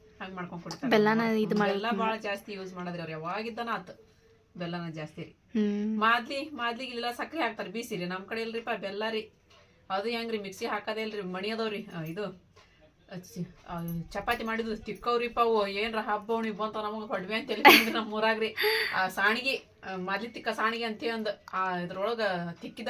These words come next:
Speaker 1: ತಿಕ್ಕಿದ ಚಪಾತಿ, ಸುಡ್ ಸುಡ ಚಪಾತಿ ಹಿಡಿದು ಹಿಡಿದು ಕೈ ಎಲ್ಲ ಕೆಂಪೋಗ್ ಹಾಕಿದ್ರು, ನಮ್ ಕೆಂಪ್ ಹಾಕಿದ್ದು ಕೈ. ಹಂಗ ತಿಕ್ಕಿ ಹಂಗ ಬೆಲ್ಲ ಕುಡ್ಸೈತ್ರಿ ನಮ್ದು ಪರಿಸ್ಥಿತಿಯಲ್ಲಿ. ಇಲ್ಲೇ ಇನ್ನೂ ಹಗರಿ ಮತ್ತ ಬರಾಬರ ಮಿಕ್ಸಿಗೆ ಹಾಕ್ತಿವಿ. ಆಮೇಲೆ ಕಡೆ ಬೆಲ್ಲ ಇದನ್ನ ಸಕ್ರೆ ಮಿಕ್ಸಿ ಹಾಕಿದ್ದು ಕುಡಿಸಿ ಇಟ್ಬಿಡ್ತೀವಿ.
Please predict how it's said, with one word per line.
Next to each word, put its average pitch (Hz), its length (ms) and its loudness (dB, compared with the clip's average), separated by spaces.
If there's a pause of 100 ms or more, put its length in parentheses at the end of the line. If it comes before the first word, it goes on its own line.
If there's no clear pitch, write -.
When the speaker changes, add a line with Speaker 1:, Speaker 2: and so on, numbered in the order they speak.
Speaker 1:
ತಿಕ್ಕಿದ 214 280 -8
ಚಪಾತಿ, 202 460 -4
ಸುಡ್ 190 160 -8
ಸುಡ 233 160 -2
ಚಪಾತಿ 214 420 -4
ಹಿಡಿದು 214 200 -2
ಹಿಡಿದು 214 220 -2
ಕೈ 226 200 -2
ಎಲ್ಲ 220 140 0
ಕೆಂಪೋಗ್ 233 540 -2
ಹಾಕಿದ್ರು, 240 340 -2
ನಮ್ 180 160 -4
ಕೆಂಪ್ 220 300 -4
ಹಾಕಿದ್ದು 226 340 -2
ಕೈ. 214 220 -2 (540)
ಹಂಗ 226 280 2
ತಿಕ್ಕಿ 226 440 -6
ಹಂಗ 202 240 -2
ಬೆಲ್ಲ 202 280 2
ಕುಡ್ಸೈತ್ರಿ 190 500 -8
ನಮ್ದು 180 240 -6
ಪರಿಸ್ಥಿತಿಯಲ್ಲಿ. 180 600 -8 (280)
ಇಲ್ಲೇ 196 260 -2
ಇನ್ನೂ 214 200 0
ಹಗರಿ 214 300 -2
ಮತ್ತ 226 300 -6 (460)
ಬರಾಬರ 202 360 2
ಮಿಕ್ಸಿಗೆ 208 340 -8
ಹಾಕ್ತಿವಿ. 214 380 -2
ಆಮೇಲೆ 190 340 -4
ಕಡೆ 185 180 -2
ಬೆಲ್ಲ 190 340 -2
ಇದನ್ನ 180 280 -2
ಸಕ್ರೆ 180 320 -8
ಮಿಕ್ಸಿ 190 280 -8
ಹಾಕಿದ್ದು 214 320 -4
ಕುಡಿಸಿ 220 260 -6
ಇಟ್ಬಿಡ್ತೀವಿ. 180 420 -6